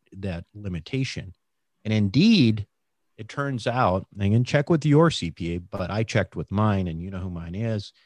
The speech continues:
And he said, indeed, that, uh, that limitation does not apply to twenty twenty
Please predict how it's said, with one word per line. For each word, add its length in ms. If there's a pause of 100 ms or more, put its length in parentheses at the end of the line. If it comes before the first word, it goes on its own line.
(380)
And 60
he 60
said, 180
indeed, 720 (140)
that, 380 (500)
uh, 380 (240)
that 160
limitation 960
does 180
not 240
apply 300
to 100
twenty 260
twenty 400